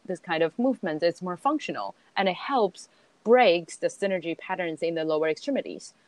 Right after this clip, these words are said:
So I think we have some improvement because of that.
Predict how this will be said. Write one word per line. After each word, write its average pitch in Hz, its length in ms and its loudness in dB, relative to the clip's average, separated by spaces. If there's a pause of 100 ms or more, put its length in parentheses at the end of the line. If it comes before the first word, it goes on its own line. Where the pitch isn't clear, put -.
(140)
So 202 180 0
I 196 100 2
think 233 360 0
we 196 160 0
have 175 240 -4
some 175 200 -6
improvement 170 680 0 (360)
because 185 420 -2
of 165 160 -2
that. - 240 -8